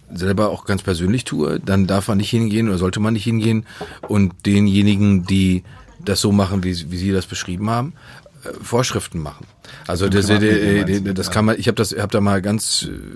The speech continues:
Speaker 1: äh, schwer Lehrgeld <laughs> bezahlen müssen, als mich eine, eine, eine hochrangige Redakteurin darauf aufmerksam machte, wie das mit den Klicks läuft in, in, in ihrer Ze-, in ihrer durchaus seriösen Zeitung. Und, äh, da habe ich mir gedacht, ja gut,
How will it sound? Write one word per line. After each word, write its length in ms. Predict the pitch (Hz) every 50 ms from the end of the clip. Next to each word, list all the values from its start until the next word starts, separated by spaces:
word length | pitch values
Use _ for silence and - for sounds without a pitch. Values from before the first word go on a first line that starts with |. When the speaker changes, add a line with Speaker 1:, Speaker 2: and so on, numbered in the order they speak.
| 113 113
Speaker 1:
äh, 40 | 110
schwer 220 | - - 113 107
Lehrgeld 420 | 107 107 110 113 120 123 123 131 127
<laughs> 0 |
bezahlen 380 | - - - - - - 107 -
müssen, 320 | - 113 117 - - 120 - - - - -
als 240 | - 87 98 - -
mich 260 | 98 98 90 - -
eine, 180 | - 92 92 90 85 - - - - 87
eine, 320 | 87 85 87 87 87 98 - - - - - -
eine 320 | - 87 87 90 90 90 92
hochrangige 520 | 104 98 - 104 98 98 95 92 95 85
Redakteurin 540 | 87 92 95 95 92 - - 107 104 110 101
darauf 220 | 95 92 98 92
aufmerksam 480 | 95 98 92 - 107 104 - - 107 98
machte, 300 | 104 104 - - 104 90 - - - - - - - - - _ -
wie 80 | 107
das 180 | 101 104 98 -
mit 120 | 101 95
den 140 | 95 98 98
Klicks 320 | - - 110 104 - - -
läuft 460 | 156 139 98 78 - - - - - -
in, 220 | - 85 82 82 -
in, 240 | 73 87 85 82 -
in 240 | - 87 85 87 - -
ihrer 260 | 90 76 82 82 82
Ze-, 160 | - - - -
in 100 | 90 92
ihrer 320 | 90 82 78 82 82 85
durchaus 460 | - - - - 90 92 104 92 -
seriösen 480 | - 95 90 90 92 90 87 82 90 95
Zeitung. 420 | - - 110 110 107 - 78 73 - - - - - - - -
Und, 360 | - - 92 92 90 85 - 104
äh, 100 | - -
da 160 | - 92 87
habe 100 | 87 92
ich 80 | 87
mir 60 | 101 95
gedacht, 200 | 95 98 92 -
ja 120 | 104 104
gut, 180 | 123 120 87